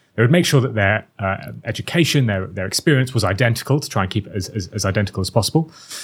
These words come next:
But some would only show strengths, like the opposite of what you're doing, but some would show the, their weaknesses as well. So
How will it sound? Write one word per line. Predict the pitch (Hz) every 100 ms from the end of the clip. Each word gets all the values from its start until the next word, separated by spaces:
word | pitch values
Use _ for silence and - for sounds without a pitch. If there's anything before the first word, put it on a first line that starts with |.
| - _
But | 117 117 _
some | - 175 180
would | 160
only | 123 117
show | - 98
strengths, | - 110 160 - - - - _ _ _ _ _ 98
like | 82 - - _ _
the | 107
opposite | 104 98 95
of |
what | 92
you're | 95
doing, | 87 117
but | 160 -
some | - 160 147
would | 123
show | - 107 107
the, | 110 107 113
their | 113
weaknesses | 180 196 110 92
as | 107
well. | 170 131 -
So | - 95